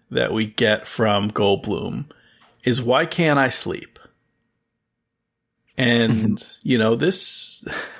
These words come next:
Speaker 1: <laughs> no one's gonna be able to answer that question for you, Jeff. You gotta,
Speaker 2: Right.
Speaker 1: you gotta answer that for yourself. And, uh, yeah.
Speaker 2: And that's what he's trying to do. Yeah.
Speaker 1: Yeah. It's one of, one of life's vexing questions. <laughs>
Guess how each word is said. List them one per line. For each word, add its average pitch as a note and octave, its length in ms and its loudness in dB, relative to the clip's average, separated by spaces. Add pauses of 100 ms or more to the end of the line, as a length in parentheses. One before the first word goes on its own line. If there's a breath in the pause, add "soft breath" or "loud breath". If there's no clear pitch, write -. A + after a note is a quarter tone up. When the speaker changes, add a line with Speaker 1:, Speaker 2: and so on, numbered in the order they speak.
(140)
Speaker 1:
<laughs> - 420 -18
no E3 160 2
one's F4+ 220 2
gonna G#3+ 140 2
be G3+ 120 2
able F#3+ 160 2
to F3 60 4
answer E3 220 0
that C3+ 140 -2
question A#2+ 400 -2
for - 220 -10
you, - 120 -14
Jeff. - 500 -14 (480)
You D3 180 -2
gotta, F3 220 2
Speaker 2:
Right. - 100 0
Speaker 1:
you C#3+ 120 -2
gotta E3 220 2
answer B2+ 320 -2
that A2+ 160 2
for - 140 -6
yourself. - 720 -4 (680)
And, A#2+ 440 -6
uh, A#2+ 420 -10 (560)
yeah. A3+ 240 2
Speaker 2:
And A#2 100 -4
that's - 220 -4
what E4 160 0
he's - 120 -20
trying E3 260 2
to G3 80 4
do. G#3+ 340 2
Yeah. D3 220 0 (160)
Speaker 1:
Yeah. F#3+ 240 -4 (280)
It's - 160 -20
one B2+ 160 0
of, C3+ 240 2
one B2+ 200 2
of B2+ 100 2
life's C3+ 500 2
vexing - 480 -2
questions. - 760 -8 (300 loud breath)
<laughs> - 120 -8